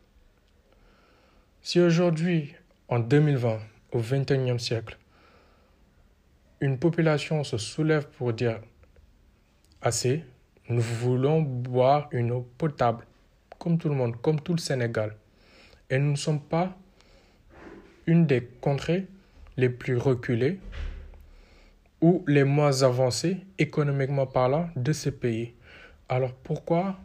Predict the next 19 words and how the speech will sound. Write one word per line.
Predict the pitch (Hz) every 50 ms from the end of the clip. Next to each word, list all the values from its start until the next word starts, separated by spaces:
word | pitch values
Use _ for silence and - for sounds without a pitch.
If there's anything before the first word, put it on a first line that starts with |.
| - - 131
ne | 127
devons-nous | 120 120 117 151 147 139 143 147 143 143 139 131
pas | 135 - 143 139 139
avoir | 135 131 131 131 120 - - -
accès | 131 - - - -
à | 131 123 120
l'eau ? | 120 120 139 170 - - - - - - - - - - - _ -
Et | 131
pourquoi | 120 - 143 131 - - 156 160 160 139 - - - _ _ _ _ - - -
ça | - - - - 135 127 131 - - - - -
traîne | - 156 151 147 147 143 135 127 123
depuis | 123 135 123 - - - 143 147 175 170 - - - - - - - - - _ _ _ _
autant | 143 139 - 147 135
de | 131
temps ? | 127 127 - 131 113 104 - - - _ - _ - _ - _ _ _ _ - - _ - - - - - - _ _ - - _ _ _ _ _ _ _ _ _ _ _ _ _ _ _ _ - - _ -
Et, | 139
euh, | 147 147 143 139 135 131 127 127 123 120 120 120 120 120 120 120 117 117 113 113 113 - - - - - - - - - - _ _ - _ _ _ _ _ _ _ _ _ _ _ _ _ -
la | - 147 135 123 123 123 117
réponse, | 117 123 117 117 - 135 151 170 170 170 - - - -